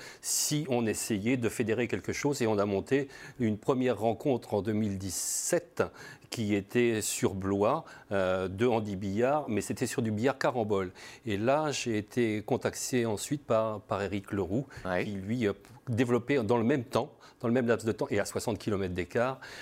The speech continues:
Speaker 1: le handi-billard, mais dans la catégorie, euh, dans la discipline du black ball.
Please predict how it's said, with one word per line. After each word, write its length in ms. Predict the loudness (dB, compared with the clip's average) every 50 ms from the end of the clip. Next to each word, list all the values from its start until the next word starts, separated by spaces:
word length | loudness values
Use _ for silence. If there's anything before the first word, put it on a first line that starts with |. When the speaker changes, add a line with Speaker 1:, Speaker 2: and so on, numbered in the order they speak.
| -6 -2
Speaker 1:
le 260 | 2 4 4 6 4
handi-billard, 800 | 4 2 0 -2 -4 -4 -2 -2 -2 0 2 2 2 2 0
mais 220 | 0 0 0 0 0
dans 160 | 0 0 0
la 120 | 0 0
catégorie, 840 | -2 -2 -4 -4 -2 -2 -2 0 2 0 0 2 2 0 0 0 -2 -6 -12 -16 -14 -8 -4
euh, 160 | 0 0 0
dans 120 | 2 2 0
la 80 | 0
discipline 760 | 0 -2 -4 -6 -4 -4 -6 -6 -6 -4 0 2 2 2 2 0
du 120 | -2 -2
black 200 | -2 -2 -2 -2
ball. 280 | -2 -4 -4 -6 -8